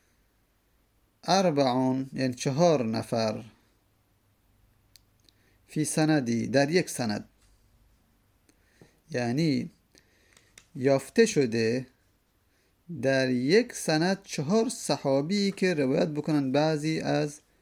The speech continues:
بعضی دیگر، که اون حدیث صائب بن یزیده که صحابیه، از حویتب بن عبدالعزا،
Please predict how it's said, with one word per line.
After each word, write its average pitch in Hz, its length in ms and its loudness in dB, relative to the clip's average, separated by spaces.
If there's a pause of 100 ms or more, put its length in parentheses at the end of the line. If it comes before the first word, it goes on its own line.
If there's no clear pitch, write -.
(180)
بعضی 131 420 0
دیگر، 117 580 0 (580)
که - 80 -8
اون 147 160 0
حدیث 135 520 -4 (640)
صائب 151 460 2
بن 151 120 2
یزیده 131 760 2 (680)
که 131 100 -10
صحابیه، 131 600 2
از - 240 -2
حویتب 143 540 2
بن 151 80 -2
عبدالعزا، 131 880 0